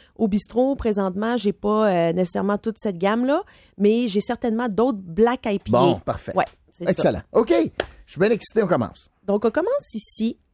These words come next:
Speaker 1: par une bière, euh, qui est brassée à Saint-Casimir par les Grands Bois. Elle s'appelle l'Infâme Boule Noire.
Speaker 2: <laughs> OK. Pourquoi l'infâme Boule Noire ?
Speaker 1: Ben
Speaker 2: Est-ce
Speaker 1: là,
Speaker 2: qu'on le
Speaker 1: je,
Speaker 2: sait ?
Speaker 1: je lisais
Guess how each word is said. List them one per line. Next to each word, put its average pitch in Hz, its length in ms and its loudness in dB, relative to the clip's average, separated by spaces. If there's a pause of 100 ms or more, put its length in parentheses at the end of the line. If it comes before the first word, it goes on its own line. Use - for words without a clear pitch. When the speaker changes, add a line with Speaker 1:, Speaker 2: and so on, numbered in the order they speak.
(220)
Speaker 1:
par 190 140 0
une 202 160 2
bière, 285 460 0
euh, 190 140 2
qui - 120 -6
est 202 60 -2
brassée 185 400 -2
à - 100 0
Saint-Casimir 208 1080 0
par 190 240 -6
les 190 140 0
Grands 208 320 0
Bois. 175 340 2 (760)
Elle 185 120 2
s'appelle 233 400 2
l'Infâme 262 800 0
Boule 214 380 2
Noire. 175 640 0 (680)
Speaker 2:
<laughs> 117 60 -20 (960)
OK. 110 200 -4 (600)
Pourquoi 139 360 0
l'infâme 135 420 0
Boule 120 180 2
Noire ? 120 340 2
Speaker 1:
Ben - 60 4
Speaker 2:
Est-ce 269 80 6
Speaker 1:
là, 392 60 6
Speaker 2:
qu'on 508 100 6
le 131 40 2
Speaker 1:
je, 311 60 4
Speaker 2:
sait ? 220 400 4
Speaker 1:
je 226 160 2
lisais 247 240 4